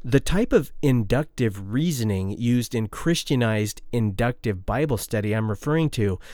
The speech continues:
is not the inductive reasoning of the secular world. Classic inductive reasoning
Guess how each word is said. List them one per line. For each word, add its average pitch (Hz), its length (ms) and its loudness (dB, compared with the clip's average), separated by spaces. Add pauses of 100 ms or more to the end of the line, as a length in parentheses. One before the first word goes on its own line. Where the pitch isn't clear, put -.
(400)
is 139 200 6
not 180 280 6
the 180 140 2
inductive 120 540 0
reasoning 107 540 -2 (160)
of 107 140 -2
the 101 100 0
secular 104 580 0
world. 87 580 -4 (1200)
Classic 180 680 -2 (140)
inductive 107 600 0
reasoning 92 500 -4